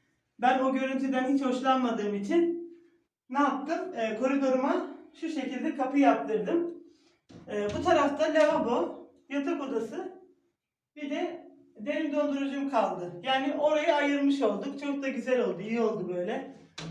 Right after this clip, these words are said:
E, kapımız da çok güzel. E, bizim komşu köydeki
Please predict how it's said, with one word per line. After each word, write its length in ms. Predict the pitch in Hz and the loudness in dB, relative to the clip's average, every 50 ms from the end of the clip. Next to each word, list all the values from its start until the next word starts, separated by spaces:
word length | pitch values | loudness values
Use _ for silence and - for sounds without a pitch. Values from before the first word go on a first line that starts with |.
| 151 160 165 - - - - | -4 -4 -4 -6 -10 -10 -10
E, 160 | 202 202 - | -8 -4 -2
kapımız 480 | 269 262 262 269 277 269 269 262 262 | -2 -2 0 0 0 0 0 0 0
da 100 | 269 285 | -2 -2
çok 280 | 277 277 269 269 269 247 | -2 -2 -2 -2 -2 -4
güzel. 320 | 226 202 214 226 247 269 - - | -6 -4 -2 -2 -2 -2 -2 -6
E, 400 | 214 220 208 208 202 202 - - - - - - - - _ _ _ _ _ _ _ _ _ _ _ _ _ _ _ _ _ _ _ _ _ _ _ _ _ _ | -6 -4 -4 -2 -2 -4 -4 -6 -8 -12 -16 -20 -20 -20 _ _ _ _ _ _ _ _ _ _ _ _ _ _ _ _ _ _ _ _ _ _ _ _ _ _
bizim 640 | - 226 240 233 277 285 277 285 - - - - - | -10 -8 -6 -4 -2 0 0 -2 -2 -6 -10 -10 -6
komşu 400 | 254 247 254 247 247 254 - - | -2 0 0 0 0 -2 -6 -4
köydeki 800 | 254 240 233 226 214 214 220 226 226 233 214 - - - - | -2 -2 -2 -2 -4 -6 -8 -6 -6 -6 -6 -6 -8 -10 -14